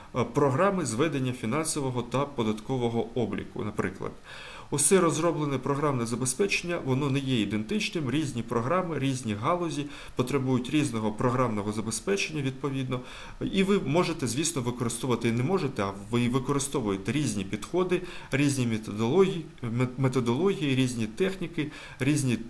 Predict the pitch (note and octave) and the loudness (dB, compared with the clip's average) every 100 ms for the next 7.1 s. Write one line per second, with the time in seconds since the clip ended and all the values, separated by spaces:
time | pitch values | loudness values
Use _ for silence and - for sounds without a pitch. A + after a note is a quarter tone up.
0 | - A#2+ G#2 - G#3 G#3+ E3+ D#3 - D#3 | -2 2 2 4 2 2 0 -2 0 0
1 | D#3+ C#3 G#2+ A2 F3 D#3 D3 G#2+ D3+ - | 0 0 -2 0 0 0 -2 2 0 0
2 | - - - D3+ C#3 A2+ - A2+ B2+ D#3 | -12 -4 2 2 2 0 2 4 4 2
3 | C#3+ A2 F#2 F#2+ A#2+ B2 - - A#2+ A2 | 0 -2 -2 -2 -2 -4 -8 -2 0 0
4 | A2 G#2+ D#3+ F3 E3+ D#3 - D3+ D3+ A2+ | 0 0 0 0 -2 -2 0 0 0 0
5 | G2+ A2+ E3 C#3+ A2 G2 B2+ - - A2 | 2 2 2 -2 -4 -2 -4 -6 0 0
6 | G#2+ - F#2+ - - G2+ - F#2+ F#2 F2+ | 2 0 0 -2 -8 -8 -6 -4 -4 -4
7 | F#2 | -6